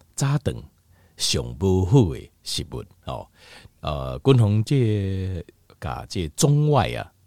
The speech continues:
中外的这个早顿哦，拢提出来讲，哦，都拿进来讲这样子。那，呃，五种上好的食物，听众朋友，如果你要吃早顿的话，参考，哦，参考这五种。那五种上不好的，就是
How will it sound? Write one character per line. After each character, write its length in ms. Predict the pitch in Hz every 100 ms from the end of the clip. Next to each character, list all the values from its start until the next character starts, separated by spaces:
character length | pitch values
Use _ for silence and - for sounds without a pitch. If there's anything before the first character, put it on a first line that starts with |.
| -
中 260 | 147 147
外 160 | 151 98
的 180 | 62 65
这 120 | 87
个 100 | 73
早 220 | - 110 117
顿 120 | - 57
哦， 200 | 50 - - _ -
拢 240 | 117 117
提 180 | - 67
出 140 | -
来 100 | 69 -
讲， 200 | 69 - _ -
哦， 160 | 82
都 120 | 76 123
拿 180 | 110 98
进 200 | 120 78
来 120 | -
讲 260 | - 57 60
这 100 | 60
样 120 | 53
子。 160 | - - - - 113
那， 180 | - 120 - - - -
呃， 200 | 87 80 82
五 160 | 92
种 200 | 90 143
上 220 | 107 78 65
好 200 | 131 90
的 180 | 57
食 180 | - - -
物， 180 | - - _ _
听 140 | 120
众 100 | 143
朋 40 | 190
友， 80 | 123
如 140 | 127
果 260 | - 71 -
你 100 | 120
要 80 | 123
吃 180 | 131 - -
早 160 | 101
顿 220 | 104 64
的 100 | 55
话， 100 | 55 57 - -
参 240 | 76 69
考， 260 | 82 92 - _
哦， 240 | - 76 53
参 180 | - 90
考 160 | 101
这 140 | 87 87
五 200 | 76 -
种。 240 | 82 62 - - - 131 -
那 320 | 127 127 123 104
五 160 | 107
种 200 | 131 143
上 300 | - - 73 67 69 73 - _ _ _
不 280 | 95 107 104
好 280 | 101 147 80
的， 100 | 60 -
就 100 | -
是 140 | 104